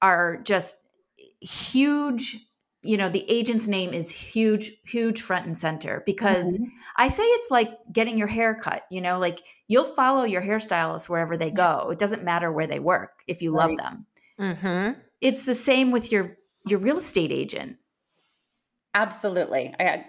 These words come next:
Speaker 2: I could not agree more. It is such a personal and emotional, um, experience for somebody that if you've had a good experience, you will then become,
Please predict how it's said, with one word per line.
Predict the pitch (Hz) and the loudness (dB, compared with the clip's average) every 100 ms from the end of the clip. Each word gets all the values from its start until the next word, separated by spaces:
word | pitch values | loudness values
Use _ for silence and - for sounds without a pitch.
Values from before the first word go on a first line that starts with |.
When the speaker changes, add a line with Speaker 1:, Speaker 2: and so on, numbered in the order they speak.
| - | -10
Speaker 2:
I | 165 | -8
could | 220 | -2
not | 202 180 | 0 0
agree | 160 160 | -2 -2
more. | 139 123 - - - - | -2 0 -2 -6 -14 2
It | 277 320 | 2 4
is | 320 - - | 0 0 0
such | 240 180 - - | 0 -2 -4 0
a | 208 185 175 - _ - | 2 2 -2 -8 _ -10
personal | - 220 220 214 208 196 190 185 156 - - 135 _ | -2 -2 -2 -2 2 4 2 0 -4 -14 -20 -20 _
and | 175 165 165 165 160 | -4 -2 0 0 -2
emotional, | 175 170 175 - 180 175 160 156 156 - - _ - - _ _ _ - | -2 0 0 -2 -2 2 2 0 -2 -20 -20 _ -20 -20 _ _ _ -4
um, | 160 151 - 180 - - | -2 -4 -6 -12 -6 -4
experience | 208 - 233 277 311 170 156 | -4 -2 2 4 4 2 0
for | 180 | -2
somebody | 175 165 156 151 143 147 151 - - - | -2 -2 0 0 -2 -6 -10 -18 -20 -14
that | 160 180 160 151 - - - - | 0 2 4 2 -4 -14 -14 -6
if | 185 | -4
you've | 190 185 | -4 -2
had | 202 226 | 0 0
a | |
good | 202 190 | 0 -2
experience, | 180 - 208 254 156 151 156 | -2 -2 -2 0 0 -2 -6
you | - 165 170 170 160 | -12 -6 -4 -4 -4
will | 165 165 | -6 -2
then | 160 175 | 0 0
become, | 180 - 165 160 156 156 - | -4 -4 -2 0 0 -2 -8